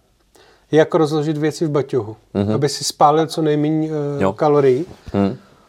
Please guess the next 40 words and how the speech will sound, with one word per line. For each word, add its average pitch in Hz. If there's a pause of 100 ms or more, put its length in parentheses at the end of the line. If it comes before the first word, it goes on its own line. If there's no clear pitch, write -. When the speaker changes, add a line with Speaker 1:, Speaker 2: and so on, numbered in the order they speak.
(180)
Speaker 1:
A -
přišli 185
na 180
to, 185
že 165
čím 196
těžší 190
věc, 156
tím 165
by 160
si 165
měl 156
dát 151
jakože 151
vejš 147
Speaker 2:
Vejš, 107
Speaker 1:
v -
tom -
Speaker 2:
ano. 95
Speaker 1:
baťohu. 131 (340)
Speaker 2:
Ale 101
to, 104 (140)
já 104
si 127
myslím, 123
že 113
to 117
není 120
úplně 117
novinka, 92
protože 95
když 90
by 95
ses -
podíval, 101 (380)
podíval 98
i 110
v -
Tatrách, 98
co 92